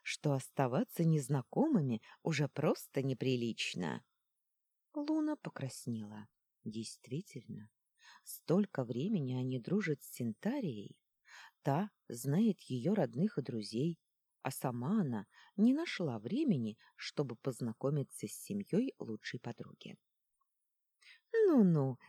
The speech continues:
не смущайся, я всё понимаю. После возвращения в Драгомир у тебя дел не в проворот. Меня зовут Чараита».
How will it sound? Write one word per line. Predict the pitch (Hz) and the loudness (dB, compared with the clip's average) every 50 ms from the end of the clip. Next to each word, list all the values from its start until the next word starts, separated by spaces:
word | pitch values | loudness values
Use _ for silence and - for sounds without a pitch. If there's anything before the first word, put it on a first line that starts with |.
| _ _ | _ _
не | - 494 480 381 | 0 2 2 2
смущайся, | - - 170 156 139 - - - - 131 127 123 120 - - - 139 | 2 2 2 2 2 2 0 0 0 0 0 0 -2 -4 -4 -4 0
я | 131 160 135 | 2 2 2
всё | - - - - - 480 | 2 0 -8 -2 2 2
понимаю. | 480 - 415 392 370 349 320 294 269 233 185 147 131 120 113 101 117 - _ _ _ _ _ - - - _ _ _ _ | 2 4 4 4 4 4 4 6 6 6 6 4 4 0 -2 -4 -8 -10 _ _ _ _ _ -20 -20 -20 _ _ _ _
После | - 135 143 160 - - 160 156 | 0 2 2 2 2 0 -2 -2
возвращения | 131 147 135 - 131 131 - - - - 151 202 220 190 160 147 | 0 0 0 0 -2 -2 -2 -2 -2 2 4 6 6 6 6 4
в | 135 117 | 2 0
Драгомир | - 135 139 127 139 135 135 185 294 339 233 175 | 0 0 2 2 2 2 2 2 2 2 2 2
у | 170 | 2
тебя | 165 - - 160 147 202 220 185 | 0 0 -2 0 2 2 2 0
дел | 139 139 147 233 359 403 247 | 0 -2 0 0 2 2 2
не | 156 135 | 2 0
в | - - | -2 -4
проворот. | - - 131 123 135 131 131 131 135 143 143 - - _ _ _ _ _ _ - - - - - _ - | -4 -4 -2 0 0 0 2 2 2 2 0 -2 -6 _ _ _ _ _ _ -20 -20 -20 -20 -12 _ 0
Меня | 359 381 370 370 349 320 | 2 4 4 4 2 2
зовут | 294 - - 294 277 247 269 269 254 - - _ _ | 2 2 4 4 4 4 4 2 2 2 -4 _ _
Чараита». | - - - - 285 285 294 302 294 247 156 117 - - - - - - | -6 -4 0 0 2 2 2 2 2 2 2 0 -2 -6 -8 -8 -8 -8